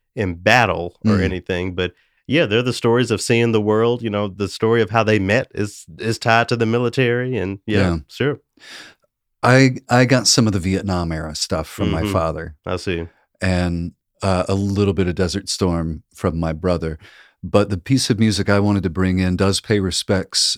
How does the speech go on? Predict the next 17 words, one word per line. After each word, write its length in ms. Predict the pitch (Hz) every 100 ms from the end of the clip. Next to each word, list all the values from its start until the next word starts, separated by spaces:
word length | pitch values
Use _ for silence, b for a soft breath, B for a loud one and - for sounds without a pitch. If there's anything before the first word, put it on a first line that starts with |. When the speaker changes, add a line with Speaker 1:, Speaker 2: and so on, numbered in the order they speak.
| -
Speaker 2:
to 240 | - 113
the 100 | 107
veterans. 460 | 90 98 - 98 95
It's 160 | 87 -
written 180 | 90
by 200 | 90 85
James 540 | 80 98 98 101 98 -
Lee 300 | 92 98 98
the 180 | 85 82
third, 520 | - 101 107 117 117 _ B B B B B B _
and 280 | 95 92 90
it's 100 | 87
called 240 | - 98
A 60 | 82
Different 560 | 73 123 120 107 82 - -
Soldier's 640 | - 98 85 - 82 -
Tale. 460 | - 85 80 85